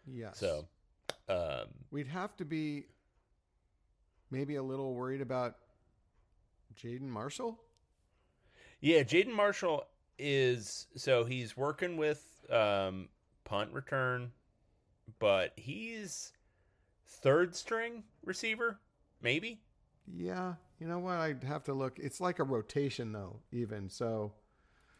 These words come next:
Speaker 2: I don't know. That's the thing is, I don't know if he's with, <laughs> I haven't seen him do much of anything.
Speaker 1: Well,
Speaker 2: I
Speaker 1: let,
Speaker 2: haven't
Speaker 1: let's
Speaker 2: seen him
Speaker 1: do
Speaker 2: catch
Speaker 1: this.
Speaker 2: much.
Speaker 1: Oh, okay. So J Mike, Kyle Ford,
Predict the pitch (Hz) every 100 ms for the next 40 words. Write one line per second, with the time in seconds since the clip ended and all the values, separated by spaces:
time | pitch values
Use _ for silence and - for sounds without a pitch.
0 | - 151 190 135 123 131 131 - 131 117
1 | 135 - 117 104 92 - 120 139 127 107
2 | 104 98 95 87 98 - - _ _ _
3 | _ _ - 113 - _ - - - -
4 | - - _ - - - - - - -
5 | _ - 135 175 170 135 - 147 120 120
6 | 104 92 101 87 82 - - 76 58 -
7 | - - 170 165 185 - 180 196 214 160
8 | - 196 - - - - - - - 117
9 | - - 123 139 120 - - 127 139 170
10 | 160 160 - - - - - 139 147 127
11 | 113 117